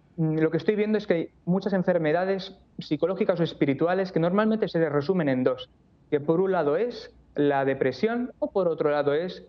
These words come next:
la ansiedad. ¿Y esto por qué? Porque no tienen un sentido en su vida. Y si el engranaje, por mucho aceite que le pongas, o limes las ruedas, etcétera,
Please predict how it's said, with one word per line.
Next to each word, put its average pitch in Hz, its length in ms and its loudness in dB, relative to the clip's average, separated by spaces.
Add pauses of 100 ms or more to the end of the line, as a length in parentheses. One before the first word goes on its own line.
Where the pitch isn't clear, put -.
(100)
la 139 240 2
ansiedad. 135 680 -2 (160)
¿Y 247 100 0
esto 170 340 -4
por 135 220 -2
qué? 131 260 -4 (200)
Porque 214 320 0
no 208 120 -2
tienen 202 240 0
un 202 140 0
sentido 156 600 0 (140)
en 143 200 0
su 139 140 0
vida. 127 400 0 (260)
Y 170 120 0
si 180 120 0
el 180 80 0
engranaje, 180 720 0
por 160 200 0
mucho 214 300 0
aceite 175 380 -2
que - 80 2
le 131 100 2
pongas, 196 680 0
o 139 120 0
limes 170 340 0
las 131 160 2
ruedas, 180 540 -2
etcétera, 196 640 -2